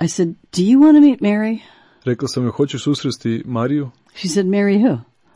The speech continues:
Speaker 2: "M-, koju Mariju?"
Speaker 1: I said, "Mary, the mother of Jesus. She's really real. She's not a goddess."
Speaker 2: "Mariju, majku Isusovu, ona je stvarna, ona nije božica."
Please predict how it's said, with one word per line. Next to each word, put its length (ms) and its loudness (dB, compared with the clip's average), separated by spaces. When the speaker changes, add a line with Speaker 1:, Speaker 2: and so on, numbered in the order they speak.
Speaker 2:
"M-, 220 -4
koju 240 0
Mariju?" 340 -4
Speaker 1:
I 80 -2
said, 280 -6
"Mary, 340 2
the 80 0
mother 340 0
of 180 -6
Jesus. 340 -2
She's 260 -4
really 260 0
real. 140 0
She's 180 -10
not 160 0
a 40 -2
goddess." 300 -12
Speaker 2:
"Mariju, 560 -2
majku 420 -4
Isusovu, 480 -4
ona 160 -2
je 180 -2
stvarna, 420 -2
ona 140 0
nije 220 -2
božica." 580 -6